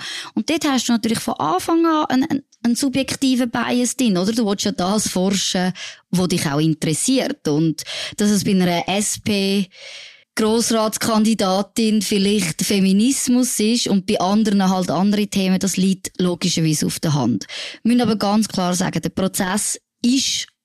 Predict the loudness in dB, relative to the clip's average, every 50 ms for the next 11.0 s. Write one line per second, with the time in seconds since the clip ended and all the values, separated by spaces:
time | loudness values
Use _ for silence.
0 | _ _ -4 -2 0 2 2 2 2 2 0 0 0 0 0 0 -2 -2 0 0
1 | 0 0 0 2 2 2 2 2 2 0 0 -4 -4 -2 -2 -2 0 -2 -4 -4
2 | -2 -2 -2 0 -2 -4 -2 -2 -2 -2 0 0 -2 -2 -2 0 0 0 -2 -4
3 | -6 -10 -12 -12 -12 -12 -14 -16 _ _ -4 0 2 2 2 2 2 2 0 0
4 | 0 -2 -4 -6 -6 -8 -6 -4 -2 -2 -2 -2 0 0 2 2 4 4 2 2
5 | 2 0 -2 -4 -8 -10 -16 -20 -16 _ -4 -2 0 0 0 0 0 -2 -4 -4
6 | -6 -4 -2 -2 -2 0 -2 -4 -6 -8 -8 -6 -2 0 2 2 2 0 -2 -4
7 | -6 -6 -6 -4 -4 -4 -2 0 -2 -2 -2 -4 -4 -4 -6 -6 -6 -8 -10 -10
8 | -10 -10 -12 -4 _ 0 2 2 2 2 2 2 2 2 2 2 2 0 0 0
9 | 0 -2 0 -2 -2 -4 -4 -2 -2 0 2 2 2 2 0 -2 -4 -8 -6 -6
10 | -6 -8 -10 -14 -20 -20 _ _ _ 0 2 2 2 0 0 0 0 0 -2 -2